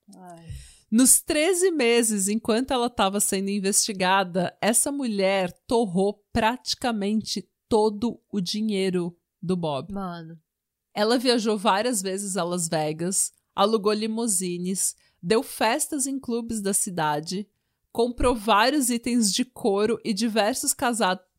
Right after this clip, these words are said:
Speaker 2: casacos de pele pra ela e pra Nicole. E porque ela era uma pessoa divertida,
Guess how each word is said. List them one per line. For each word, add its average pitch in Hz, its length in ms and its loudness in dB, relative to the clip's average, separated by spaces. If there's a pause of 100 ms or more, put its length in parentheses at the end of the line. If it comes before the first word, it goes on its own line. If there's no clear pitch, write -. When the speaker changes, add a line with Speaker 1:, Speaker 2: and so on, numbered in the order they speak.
(100)
Speaker 2:
casacos 196 580 0
de 220 80 -2
pele 190 380 2
pra 220 260 2
ela 196 280 0
e 214 40 -6
pra 214 220 -4
Nicole. 175 520 -4 (600)
E - 120 0
porque - 300 0
ela 196 240 4
era 190 120 4
uma 190 220 -2 (200)
pessoa 185 520 2
divertida, 190 880 -4